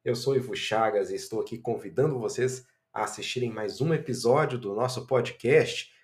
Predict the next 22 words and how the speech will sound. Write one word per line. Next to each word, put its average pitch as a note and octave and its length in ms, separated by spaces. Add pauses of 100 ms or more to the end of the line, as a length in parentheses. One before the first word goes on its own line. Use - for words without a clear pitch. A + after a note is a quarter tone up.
Pessoal, - 640
nos C#3+ 160
siga E3+ 240
nas C#3 160
nossas C3+ 320
redes D#3+ 320
sociais. E2+ 580
Nós F2+ 160
temos G2 300
ali F2+ 160
no E2 140
X F2+ 320
o F2+ 40
arroba E2 400 (320)
Página G2+ 280
Heroicast, C#3+ 520
enquanto B2+ 400
no A#2+ 120
Instagram, A2+ 460
Páginas A2+ 540
Heroicas G2+ 480
Cast. - 540